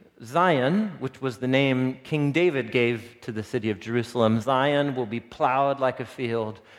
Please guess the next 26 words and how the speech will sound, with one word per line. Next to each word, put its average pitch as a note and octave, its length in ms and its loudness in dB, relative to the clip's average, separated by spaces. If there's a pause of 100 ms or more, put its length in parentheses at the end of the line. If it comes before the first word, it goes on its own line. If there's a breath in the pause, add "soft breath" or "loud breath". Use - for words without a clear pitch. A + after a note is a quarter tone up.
(180 loud breath)
Jerusalem C3 640 0
will A#2+ 100 0
become A2+ 360 -2
a G2 40 -4
heap E3 300 -2
of A#2 140 -4
rubble, A2 500 2 (320 loud breath)
the A2 80 -4
Temple B2+ 360 -6
Mount G#2+ 440 0 (400 soft breath)
overgrown G#2 640 -4
with F#2 80 -10
thickets." - 720 -16 (840)
A A#2 60 -16
couple A#2+ 260 -8
chapters B2 380 -2
later, B2+ 420 0 (600 soft breath)
Micah A2+ 580 -2 (640 soft breath)
has C3 220 -2
his C3 160 -4
own C#3 320 2
symbolic G#2 580 0 (380)
poetry. A2 540 -8 (920)
"Oh, G3+ 280 6
what G3 260 4
misfortune! D3 840 0